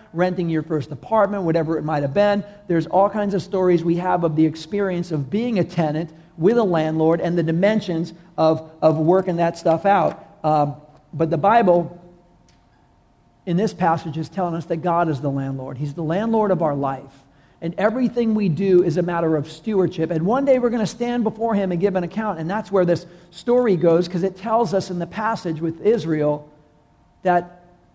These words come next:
the father, the landlord, expected a harvest.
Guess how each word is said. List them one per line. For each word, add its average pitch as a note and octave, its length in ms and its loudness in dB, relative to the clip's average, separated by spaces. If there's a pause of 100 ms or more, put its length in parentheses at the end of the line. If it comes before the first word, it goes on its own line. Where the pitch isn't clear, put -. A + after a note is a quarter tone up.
(140)
the F3 80 -2
father, G#3+ 500 -2
the F3+ 120 0
landlord, F#3 680 -2 (540)
expected G#3 560 -8
a F3 60 -4
harvest. G3 580 -10